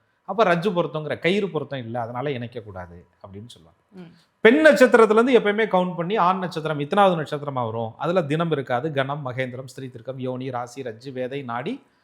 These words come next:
Speaker 1: மரம் அப்படின்னு பிரிக்கிறோம். பால் உள்ளது, பால் இல்லாதது, அப்படி பிரிக்கிறோம். அப்படி பார்க்கும்போது, மேற்கண்ட ஐந்து நட்சத்திரங்கள்
Speaker 2: ம்.
Speaker 1: இவர்களுக்கு பொருந்தாத நட்சத்திரங்கள்.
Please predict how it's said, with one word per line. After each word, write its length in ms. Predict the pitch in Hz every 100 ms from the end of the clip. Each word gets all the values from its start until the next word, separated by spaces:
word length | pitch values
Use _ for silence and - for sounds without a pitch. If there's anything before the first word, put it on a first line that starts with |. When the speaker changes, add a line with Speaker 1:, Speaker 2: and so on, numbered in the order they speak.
| _ -
Speaker 1:
மரம் 440 | 110 117 113 101 _ _ _
அப்படின்னு 340 | 110 104 110 139
பிரிக்கிறோம். 300 | 107 104 101
பால் 200 | 107 143
உள்ளது, 340 | 127 113 107 151
பால் 220 | 135 120
இல்லாதது, 500 | 113 110 98 95 131
அப்படி 240 | 147 160 127
பிரிக்கிறோம். 300 | 107 104 -
அப்படி 240 | 143 160
பார்க்கும்போது, 560 | 185 147 113 104 123 226 _ _ _
மேற்கண்ட 500 | 135 156 156 160 180
ஐந்து 460 | 208 143 175 185 185
நட்சத்திரங்கள் 760 | 139 104 123 120 101 104 208 _
Speaker 2:
ம். 180 | 214 190
Speaker 1:
இவர்களுக்கு 460 | 135 120 113 107
பொருந்தாத 540 | 180 123 117 113 104 131
நட்சத்திரங்கள். 640 | 101 - 92 - - 190